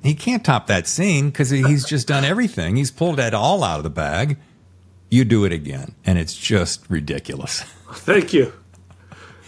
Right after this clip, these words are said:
Speaker 1: Ridiculous fun. And it's funny, uh, I was talking to my wife, and I said, "You know, I, I knew,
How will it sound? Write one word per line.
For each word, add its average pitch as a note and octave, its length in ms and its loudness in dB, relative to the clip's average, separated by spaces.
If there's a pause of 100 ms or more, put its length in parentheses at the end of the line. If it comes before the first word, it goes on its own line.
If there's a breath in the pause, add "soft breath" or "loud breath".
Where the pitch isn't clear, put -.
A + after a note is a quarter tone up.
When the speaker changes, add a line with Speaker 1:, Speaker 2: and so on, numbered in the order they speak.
(260 loud breath)
Speaker 1:
Ridiculous C3 600 2
fun. E2 320 0 (800 loud breath)
And D3+ 140 4
it's C#3 140 -2
funny, F3 300 0 (240 soft breath)
uh, B2+ 200 2
I B2+ 40 2
was B2+ 160 0
talking E3 160 2
to C#3+ 60 0
my B2 80 2
wife, A#2+ 200 0
and A2+ 100 -2
I G#2+ 40 0
said, G#2+ 240 -2
"You B2+ 80 2
know, A2+ 240 0 (300)
I, B2+ 200 -6
I C#3+ 160 -2
knew, F#3+ 440 0